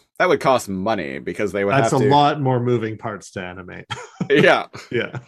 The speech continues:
Speaker 1: A lot more things to draw.
Speaker 2: So Donatello had come to the conclusion, because he was eavesdropping,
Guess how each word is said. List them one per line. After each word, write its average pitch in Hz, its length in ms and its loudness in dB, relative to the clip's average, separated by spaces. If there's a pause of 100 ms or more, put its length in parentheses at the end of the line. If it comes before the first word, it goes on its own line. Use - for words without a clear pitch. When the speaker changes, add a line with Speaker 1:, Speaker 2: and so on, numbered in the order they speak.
Speaker 1:
A 113 40 -12
lot 156 220 2
more 156 160 4
things 127 360 -2
to 120 100 0
draw. 90 360 -2 (680)
Speaker 2:
So 143 560 0
Donatello 190 580 0
had 131 180 -6
come 139 200 -8
to 131 120 -14
the 123 80 -8
conclusion, 110 840 -4
because 104 280 -8
he 113 60 -2
was 98 160 -4
eavesdropping, 98 720 -4